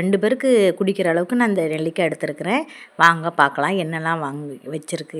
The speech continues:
எடுக்கிறேன்ட்டு. ஒரு மூணு நெல்லிக்காய் எடுத்துக்கோங்க.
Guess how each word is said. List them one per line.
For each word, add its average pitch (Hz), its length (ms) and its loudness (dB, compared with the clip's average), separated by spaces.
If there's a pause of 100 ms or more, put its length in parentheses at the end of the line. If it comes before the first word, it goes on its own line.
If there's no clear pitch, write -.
எடுக்கிறேன்ட்டு. 165 640 -6 (480)
ஒரு 175 180 4 (1400)
மூணு 269 300 4
நெல்லிக்காய் 208 460 4
எடுத்துக்கோங்க. 170 480 -4